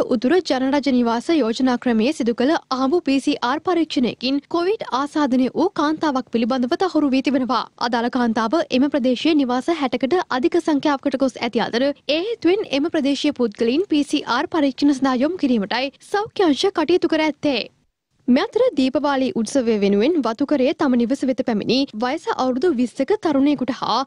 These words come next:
වයස අවුරුදු තිස් අටක දෙදරුපියෙකුට කොවිඩ් නයින්ටීන් වෛරසය ආසාදනය වී ඇති බවට තහවුරු වී තිබෙනවා.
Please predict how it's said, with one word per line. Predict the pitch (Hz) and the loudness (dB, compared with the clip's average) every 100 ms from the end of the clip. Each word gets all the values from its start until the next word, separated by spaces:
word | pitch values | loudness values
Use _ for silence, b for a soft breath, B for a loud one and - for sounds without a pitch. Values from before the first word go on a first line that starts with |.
| b | b
වයස | 247 285 370 466 | -2 -2 -2 -2
අවුරුදු | 254 269 247 370 | 0 0 0 0
තිස් | 294 - - | -2 -2 -6
අටක | 233 277 370 | -4 0 0
දෙදරුපියෙකුට | 262 226 320 294 247 233 320 | 0 0 0 0 0 0 -2
කොවිඩ් | 294 247 | -2 -2
නයින්ටීන් | 247 247 240 247 | 0 0 2 0
වෛරසය | 208 220 240 285 | 0 -2 -2 -2
ආසාදනය | - 370 427 349 277 269 240 | -2 -4 0 0 2 2 2
වී | 247 | -2
ඇති | 214 202 190 | -2 -6 -4
බවට | 202 262 294 | -4 -2 -2
තහවුරු | - 381 415 320 | -2 -2 2 2
වී | 269 | 2
තිබෙනවා. | 294 269 269 233 | 0 0 -2 -4